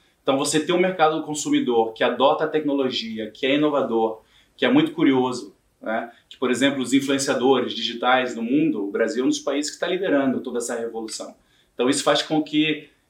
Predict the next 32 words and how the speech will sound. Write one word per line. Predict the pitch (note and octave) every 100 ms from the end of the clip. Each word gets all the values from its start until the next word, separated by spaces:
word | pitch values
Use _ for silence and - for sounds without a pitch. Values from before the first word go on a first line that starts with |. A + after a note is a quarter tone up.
| _ -
o |
próprio | A2 C#3+ D3 - F#3
consumidor | F3 E3 D3+ C3+ C3 D#3
pressione | D3+ C#3+ - D3+
as | C3+
empresas. | A#2 G#2 F#2+ - -
Então, | C3
as | B2+
empresas | C3 D#3+ E3+
brasileiras, | E3+ C#3 A#2+ B2 E3+ B2 G#2+ -
elas | B2 C3 -
têm | D#3+
que | -
tá | - E3 F3+ -
ao | D3+ E3+
dia | - D#3 F#3+
com | G3+ F#3+
toda | F#3 F3+
essa | F#3+ G3
inovação, | F#3+ G3+ G#3 E3 C3
porque | - -
o | C#3
consumidor | C#3+ - D3 B2+ D3+ F3 - _
tá | - C#3
inovando, | C3+ A2 F#2 G#2
ele | A2
tá | C#3
adotando | C#3+ C#3 - B2+ A#2+
a |
tecnologia. | A#2 A2 A2 G#2 F#2 - _ _ _ -
Isso | D#3+ -
facilita, | F3+ G3 F3+ - -